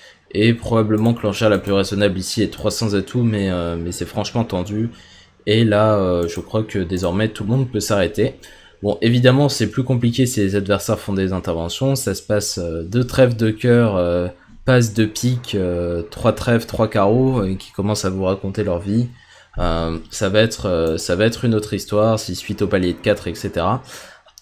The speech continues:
Euh, à noter qu'il fallait pas s'aventurer trop avec les mains d'est-ouest parce que la pénalité, euh, tombait assez rapidement, euh, à cause de la mauvaise répartition des carreaux et des piques.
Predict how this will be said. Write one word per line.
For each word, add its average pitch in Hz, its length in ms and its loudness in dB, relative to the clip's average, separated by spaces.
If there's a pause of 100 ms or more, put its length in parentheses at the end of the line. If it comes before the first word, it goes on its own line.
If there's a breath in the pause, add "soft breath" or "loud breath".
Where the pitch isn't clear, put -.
Euh, 104 240 2
à 110 100 2
noter 117 320 4
qu'il 107 160 0
fallait 98 220 0
pas 101 120 2
s'aventurer 104 600 0
trop 127 260 0
avec 107 220 2
les 98 60 0
mains 101 140 0
d'est-ouest 104 520 -2
parce 85 160 -6
que - 160 -8
la 80 400 -2
pénalité, 101 600 0
euh, 85 120 0
tombait 92 400 -2
assez 117 240 0
rapidement, 107 600 -4 (460 loud breath)
euh, 87 220 -6
à - 20 -4
cause 110 220 -2
de 95 60 -4
la 92 100 2
mauvaise 107 320 0
répartition 104 500 0
des 101 160 0
carreaux 107 440 0
et 131 100 4
des 113 140 2
piques. - 360 -6